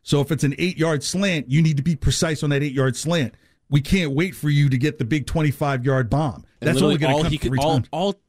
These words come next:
Speaker 2: all Thornton can do, all he really did in college was run in a straight line.
Speaker 1: Yeah, well, that's, you, th-, again, uh, like I said, a, a lot of receivers, that was the position I play.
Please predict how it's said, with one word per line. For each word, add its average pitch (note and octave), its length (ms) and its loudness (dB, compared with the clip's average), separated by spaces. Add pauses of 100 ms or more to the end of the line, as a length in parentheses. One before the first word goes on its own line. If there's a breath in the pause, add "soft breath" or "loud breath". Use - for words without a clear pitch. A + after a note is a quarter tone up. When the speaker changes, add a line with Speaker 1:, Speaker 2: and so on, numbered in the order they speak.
Speaker 2:
all E3 120 -6
Thornton F3+ 280 -4
can D#3+ 160 -2
do, D3 340 0 (220)
all D3+ 180 2
he F3 100 4
really E3+ 200 4
did D#3+ 140 -2
in E3 80 -4
college C#3+ 460 -4 (120)
was A#2+ 300 -2
run G2+ 260 -2
in C3+ 120 -2
a C3 60 -6
straight C3 280 -4
line. F#2+ 320 -6 (800)
Speaker 1:
Yeah, F2+ 100 -4
well, F2+ 160 4
that's, - 400 -2
you, C#3 240 -2 (320)
th-, C#3 120 -2
again, C3+ 520 -2
uh, D3 100 0 (100)
like C#3+ 160 -2
I C#3+ 120 -2
said, C3 260 -4 (880)
a, B2+ 140 -8
a B2+ 100 0
lot C3+ 300 0
of C3+ 180 0
receivers, C3+ 640 2
that A2 140 -2
was A2 100 0
the A#2+ 80 0
position A#2+ 340 2
I C3 80 0
play. B2+ 340 -4